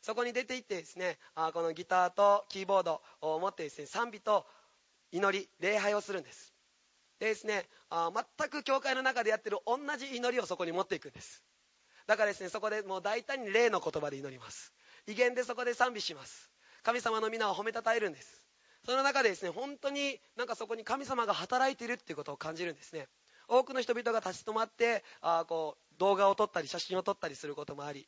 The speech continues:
また聖書を配った時にはですね、あ、この聖書があっという間になくなるっていうこともですね、起こりました。ある一人のですね、人はですね、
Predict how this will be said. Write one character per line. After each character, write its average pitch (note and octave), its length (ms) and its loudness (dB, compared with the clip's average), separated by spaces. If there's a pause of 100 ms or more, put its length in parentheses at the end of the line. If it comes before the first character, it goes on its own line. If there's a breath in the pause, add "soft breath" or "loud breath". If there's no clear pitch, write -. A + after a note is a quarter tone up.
(260 soft breath)
ま G3 100 0
た F#3+ 80 0
聖 C4+ 180 0
書 A#3 100 2
を G3+ 40 -2
配 G3+ 200 0
っ G3+ 40 2
た G#3 100 -2
時 F#3+ 220 -10
に F#3 80 -2
は E3 60 0
で D#3 80 -6
す - 120 -14
ね、 F#3 200 -2 (220 loud breath)
あ、 E3 300 4
こ F3 80 0
の E3+ 120 2
聖 A3+ 160 0
書 G#3 120 0
が E3+ 80 2
あ F3+ 60 4
っ - 100 -2
と B3+ 100 -4
い B3+ 100 -6
う B3+ 80 -4
間 B3+ 100 0
に B3+ 180 -4 (160 soft breath)
な F3 100 0
く - 80 -8
な A3 100 2
る A#3 60 0
っ F#3+ 40 -4
て - 100 -20
い C#3 40 -18
う - 20 -18
こ C#3 100 -16
と - 80 -20
も B2+ 60 -20
で B2 60 -20
す - 60 -20
ね、 C#3+ 60 -12
起 C#3 60 -14
こ D#3+ 100 -4
り D#3+ 60 -6
ま D3+ 100 -8
し - 60 -10
た。 - 120 -18 (760 loud breath)
あ A3 100 6
る A3 60 4
一 A#3 140 4
人 A3+ 100 4
の G#3 80 2
で F#3+ 60 0
す G3 120 -6
ね、 F#3 200 0
人 F#3+ 160 -4
は F3 60 2
で D#3+ 60 -2
す - 120 -18
ね、 F#3+ 180 -4